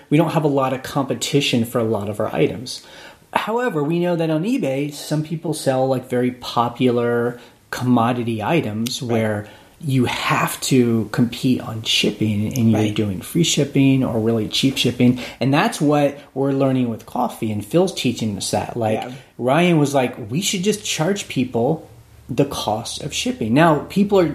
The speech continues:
Speaker 1: paying six dollars to ship, which, real quick, and the thing is, though, is that we lose money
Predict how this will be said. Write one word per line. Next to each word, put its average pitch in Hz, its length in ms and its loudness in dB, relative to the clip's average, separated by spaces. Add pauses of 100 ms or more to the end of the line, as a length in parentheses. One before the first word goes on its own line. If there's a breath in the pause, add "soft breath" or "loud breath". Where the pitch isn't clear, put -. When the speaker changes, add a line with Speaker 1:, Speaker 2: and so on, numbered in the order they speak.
(140)
Speaker 1:
paying 147 320 2
six - 360 -2
dollars 131 500 -2 (180)
to 120 100 -6
ship, - 320 -4 (220)
which, 135 360 2 (840 soft breath)
real 143 120 2
quick, 170 200 2 (420 loud breath)
and 180 440 4
the 170 100 4
thing 214 260 6
is, 233 220 4
though, 123 260 6
is 135 240 2
that 135 300 2
we 143 260 2
lose 156 300 2
money 123 580 -2